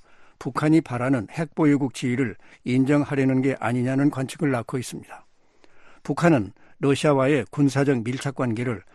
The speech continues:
핵 보유국 지위를 확보하는 데 최대한 활용하고 있다는 분석입니다.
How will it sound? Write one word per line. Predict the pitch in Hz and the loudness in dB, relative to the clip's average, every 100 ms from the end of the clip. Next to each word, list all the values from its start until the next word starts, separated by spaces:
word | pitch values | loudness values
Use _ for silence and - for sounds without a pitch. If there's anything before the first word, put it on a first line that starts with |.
| - _ | -20 _
핵 | - 151 | -2 -2
보유국 | - 131 139 143 147 | 0 0 0 0 -4
지위를 | 151 139 127 - | 2 2 2 -4
확보하는 | - - 139 127 120 | -12 -6 -2 -2 -2
데 | 117 123 - - - | -2 -4 -6 -18 -20
최대한 | - 143 143 151 143 | -6 0 2 4 4
활용하고 | - 156 156 143 131 | 0 0 2 2 0
있다는 | 123 127 127 147 | -2 0 4 4
분석입니다. | 135 135 120 117 95 - - | 2 -4 -4 -8 -12 -16 -20